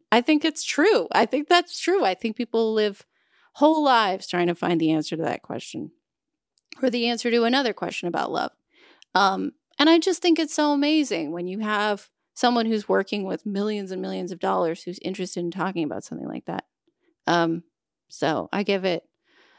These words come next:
four. Damn hot, man. Just like, <laughs> oh, oh my God. So hot. And Joseph Gordon-Levitt, I didn't mention. Also, mm,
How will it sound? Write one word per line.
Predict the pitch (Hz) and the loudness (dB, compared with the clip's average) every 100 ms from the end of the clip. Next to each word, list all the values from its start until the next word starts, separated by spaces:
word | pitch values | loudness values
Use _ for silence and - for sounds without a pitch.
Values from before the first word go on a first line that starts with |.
| _ _ _ | _ _ _
four. | - 202 196 185 175 - _ _ | 0 2 4 2 0 -8 _ _
Damn | - 226 269 262 226 202 | -4 4 6 6 4 -2
hot, | 196 208 170 - - | -6 -4 -4 -4 -4
man. | 170 165 - | -2 -2 -2
Just | 208 240 | -6 -6
like, | - - _ | -12 -14 _
<laughs> | - - - | -12 -12 -6
oh, | 294 320 285 202 - | 2 4 4 2 0
oh | 339 277 | -2 -2
my | - - | -4 -6
God. | - 339 320 226 - 247 - _ _ _ - _ | 0 4 6 4 0 -8 -12 _ _ _ -20 _
So | - 349 349 254 | -4 0 2 2
hot. | 254 - - _ _ _ | 2 2 0 _ _ _
And | 294 302 | 4 6
Joseph | 440 415 | 6 6
Gordon-Levitt, | 403 370 311 320 240 | 4 6 6 6 6
I | 226 | 4
didn't | 226 247 | 4 4
mention. | 226 226 185 - - | 4 2 0 0 6
Also, | 254 262 185 - - _ 294 | 8 8 4 0 -4 _ 6
mm, | 311 | 6